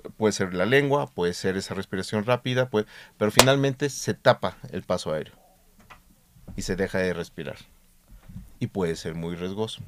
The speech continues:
Cuando se practican técnicas de respiración, se fortalece todo el sistema respiratorio y empieza a revertirse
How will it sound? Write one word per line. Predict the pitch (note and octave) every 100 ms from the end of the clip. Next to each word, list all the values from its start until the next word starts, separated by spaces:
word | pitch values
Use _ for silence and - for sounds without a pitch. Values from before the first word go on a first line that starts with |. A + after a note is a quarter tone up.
| - - - - - - -
Cuando | G#2 G2+ G2+ G2
se | - G#2
practican | - F#2 - B2 - G2 G2 -
técnicas | G#2+ G2+ B2+ B2+ C3 A2
de | F#2
respiración, | F2 - E2 D#2 - G2 G#2 G#2+ - - -
se | - F#2
fortalece | - E2+ - F2 F2 G#2+ A2 - F2 - - - -
todo | - G2+ G2+
el | G2
sistema | G2 - G2+ F2+ D#2 - - - -
respiratorio | E2+ - - F#2 - G#2 G2+ -
y | F#2
empieza | F#2+ - A#2+ C3+ B2 A#2 - -
a | F2
revertirse | E2+ G2+ C3 B2+ A2+ G#2+ F2+ - F#2